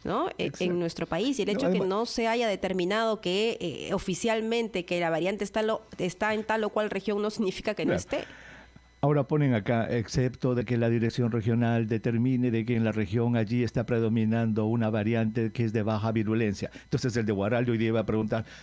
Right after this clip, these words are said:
Speaker 2: "Señor, este, de, de, ¿a quién le pregunto si, eh, tenemos aquí en Huaral una,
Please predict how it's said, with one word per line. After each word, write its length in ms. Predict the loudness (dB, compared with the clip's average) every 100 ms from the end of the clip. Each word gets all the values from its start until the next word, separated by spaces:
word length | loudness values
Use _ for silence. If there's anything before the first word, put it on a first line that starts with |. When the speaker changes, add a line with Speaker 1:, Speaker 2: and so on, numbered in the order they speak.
| -6
Speaker 2:
"Señor, 520 | -2 0 0 0 -2
este, 300 | -2 -2 0
de, 400 | 0 -2 -2 -4
de, 300 | -6 -8 -8
¿a 60 | -2
quién 180 | 0
le 80 | 0
pregunto 460 | 0 -2 -2 -2 -4
si, 160 | -2
eh, 340 | -2 -2 -2 -2
tenemos 400 | -2 -2 -2 -2
aquí 240 | -2 -2
en 80 | 0
Huaral 340 | 2 2 0
una, 300 | 0 0 0